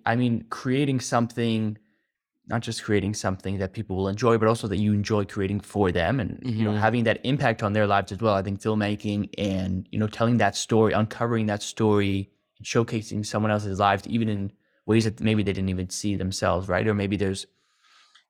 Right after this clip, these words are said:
Speaker 1: certain clip or an action that, you know, you, you were able to cover that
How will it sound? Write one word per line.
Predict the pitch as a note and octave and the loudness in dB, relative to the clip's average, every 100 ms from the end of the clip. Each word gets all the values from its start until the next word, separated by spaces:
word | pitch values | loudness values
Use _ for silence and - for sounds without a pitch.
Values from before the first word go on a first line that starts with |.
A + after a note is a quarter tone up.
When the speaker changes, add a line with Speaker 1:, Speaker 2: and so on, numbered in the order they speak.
| _ | _
Speaker 1:
certain | - F2+ G#2 | -8 -4 -4
clip | - A2+ A2 | 0 2 2
or | G#2+ | 0
an | G2+ - | 0 0
action | G#2+ A2 - G2 F#2 | 0 0 -2 0 2
that, | D#2+ C#2+ - _ _ | 0 -2 -6 _ _
you | A2 | -4
know, | G2 | 0
you, | G2 G2 F#2 | 0 0 0
you | G#2+ | 2
were | G#2 | 2
able | A2+ | 2
to | A2 | 0
cover | A2 B2 B2+ | 0 0 2
that | G2 F2 | 0 -2